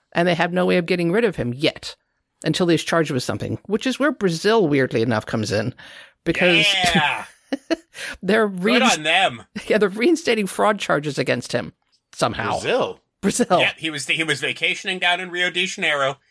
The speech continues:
Speaker 2: He stole someone's checkbook, bought about fifteen hundred dollars in s-, of stuff with stolen checks, fled the country, and they couldn't find him. And whoop, they found him. <laughs>
Speaker 1: Yeah.
Speaker 3: Who is this guy? What are you talking about?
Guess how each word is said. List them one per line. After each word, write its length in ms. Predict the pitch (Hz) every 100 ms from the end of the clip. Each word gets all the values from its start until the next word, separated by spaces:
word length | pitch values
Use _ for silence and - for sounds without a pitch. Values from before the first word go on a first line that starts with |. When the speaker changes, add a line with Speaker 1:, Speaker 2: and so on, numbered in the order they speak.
| _ -
Speaker 2:
He 180 | 127 123
stole 360 | - 127 139
someone's 400 | - 156 170 175
checkbook, 640 | - 196 202 - 113 113 _ _ _
bought 180 | 135 139
about 240 | 139 139 -
fifteen 460 | 160 143 - 185
hundred 280 | 165 185 180
dollars 360 | 175 180 180 165
in 60 |
s-, 180 | 147 - _ _ -
of 160 | 151
stuff 300 | - 170 165
with 120 | 170
stolen 340 | - 175 175 175
checks, 420 | 196 165 - - _ _ _
fled 360 | - - 160 160
the 60 | 165
country, 580 | 180 185 - 131 131 _ _ _ _ _ -
and 120 | 135
they 80 | 135
couldn't 260 | 135 160 160
find 320 | 175 175 165
him. 220 | 117 127 _ _ -
And 200 | 147 147 -
whoop, 200 | 143 262 - _
they 200 | 104 135
found 340 | 147 185 254 175
him. 140 | 151 _
<laughs> 40 | _
Speaker 1:
Yeah. 300 | 165 190 156 - - -
Speaker 3:
Who 240 | - 466 494 494
is 120 | 370
this 200 | 311 -
guy? 420 | - - - 101 - 147
What 180 | 453 494
are 40 |
you 120 | 494
talking 520 | 415 381 453 494 403 247
about? 580 | 185 185 123 - -